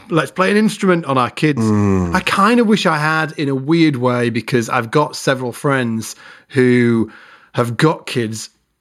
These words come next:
Speaker 1: s-, similar age to my eldest, and they have done. They're like, "You will play an instrument." And, and their
Speaker 2: Yeah.
Speaker 1: kids are badass. Several of them, right? The kids are just great.
Speaker 2: Right.
Speaker 1: I mean, like, just,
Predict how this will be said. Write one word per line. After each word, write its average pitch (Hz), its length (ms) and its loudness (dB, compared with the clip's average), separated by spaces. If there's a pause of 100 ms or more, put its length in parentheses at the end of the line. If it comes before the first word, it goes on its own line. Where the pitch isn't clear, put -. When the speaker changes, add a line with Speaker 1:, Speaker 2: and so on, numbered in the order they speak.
(140)
Speaker 1:
s-, - 220 -12
similar 175 360 0
age 139 340 0
to 131 100 2
my 120 180 2
eldest, 135 500 -4
and 135 200 0
they 120 80 2
have 127 340 0
done. 101 200 -8
They're 123 120 2
like, 117 240 -2
"You 143 200 0
will 160 120 4
play 127 220 2
an 117 40 0
instrument." 113 540 -8 (340)
And, 85 100 -12 (120)
and 160 280 0
their 127 80 2
Speaker 2:
Yeah. 71 80 -6
Speaker 1:
kids 151 280 0
are - 60 -6
badass. 98 720 -4 (120)
Several 160 420 0
of 104 120 -4
them, 101 200 -10
right? 113 220 -2
The 131 80 -4
kids 165 260 0
are 127 40 -6
just 117 200 -8
great. 180 280 2 (160)
Speaker 2:
Right. - 40 -6
Speaker 1:
I 131 40 -6
mean, 147 160 2
like, 113 240 -4
just, - 320 -12